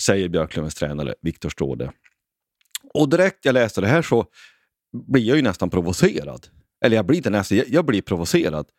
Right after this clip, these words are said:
Eh, "Vi måste titta på prestationen eftersom det är den som ger oss poäng över tid." Nej, det är att ta poäng som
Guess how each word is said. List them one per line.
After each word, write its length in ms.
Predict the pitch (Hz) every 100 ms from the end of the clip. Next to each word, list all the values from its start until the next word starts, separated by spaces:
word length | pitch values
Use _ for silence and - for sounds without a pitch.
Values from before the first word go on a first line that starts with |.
| _ - - - - - _ -
Eh, 220 | 82 76 80 - _
"Vi 100 | 143
måste 240 | 151 139
titta 320 | 135 139 - 127
på 120 | 117
prestationen 680 | 120 110 101 - 123 110
eftersom 420 | 98 98 - 101 90
det 140 | 98
är 40 |
den 240 | 90 110 117
som 160 | -
ger 80 | 87
oss 120 | 87
poäng 300 | - 90 87
över 100 | 82
tid." 320 | 76 120 90 71 _ _ _ _ _ _ _ -
Nej, 300 | 175 165 208 - _
det 80 | 110
är 240 | 160 151 156 - _
att 240 | 131 - _
ta 200 | - 147
poäng 420 | - 165 208 104
som 280 | 78 107 98